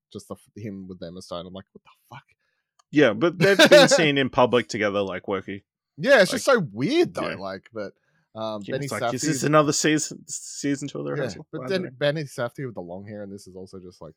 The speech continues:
Speaker 2: Yeah.
Speaker 1: very funny to me. Um, yeah, double thumbs up, keen.
Speaker 2: Yeah, this is two thumbs up for me as well. Uh, very weird looking, crazy. Um, yeah, him being cursed.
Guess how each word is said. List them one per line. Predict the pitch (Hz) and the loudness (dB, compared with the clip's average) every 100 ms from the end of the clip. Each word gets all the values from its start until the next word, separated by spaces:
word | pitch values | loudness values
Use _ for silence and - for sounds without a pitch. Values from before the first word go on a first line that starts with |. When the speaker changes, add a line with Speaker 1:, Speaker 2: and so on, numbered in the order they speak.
| _ _ _ - | _ _ _ -12
Speaker 2:
Yeah. | 107 113 - _ _ _ _ | -4 -4 -4 _ _ _ _
Speaker 1:
very | 90 | -18
funny | 92 92 95 | -14 -16 -16
to | 95 | -16
me. | 101 _ _ _ _ | -18 _ _ _ _
Um, | - 117 117 117 | -4 -2 -2 -4
yeah, | 110 | -4
double | 123 113 | -4 -4
thumbs | 107 87 | -8 -8
up, | 87 - | -14 -14
keen. | 90 87 _ _ _ _ _ _ _ _ _ _ _ _ _ _ _ _ _ _ _ | -18 -18 _ _ _ _ _ _ _ _ _ _ _ _ _ _ _ _ _ _ _
Speaker 2:
Yeah, | 120 131 104 | -2 2 2
this | - 117 | 0 -10
is | |
two | - 143 | -4 -6
thumbs | 123 113 | -4 -4
up | 107 - | -4 -6
for | 101 | -10
me | |
as | 87 - | -10 -8
well. | 78 92 - | -8 -10 -16
Uh, | 73 69 67 - _ | -14 -12 -12 -14 _
very | 101 107 139 131 | -6 4 4 4
weird | 120 113 110 110 | 4 2 2 0
looking, | 104 - 98 90 90 - _ _ _ _ _ | -4 -6 -8 -8 -12 -16 _ _ _ _ _
crazy. | - 110 104 98 98 92 - _ _ _ _ | -6 0 2 0 -2 -4 -8 _ _ _ _
Um, | - 85 92 87 87 - _ _ _ _ _ | -10 -8 -8 -8 -12 -16 _ _ _ _ _
yeah, | 113 135 104 80 - _ _ | -4 0 0 -2 -12 _ _
him | - 139 | -4 0
being | 147 147 | 2 0
cursed. | 127 110 139 - - - | -2 2 2 2 -6 -14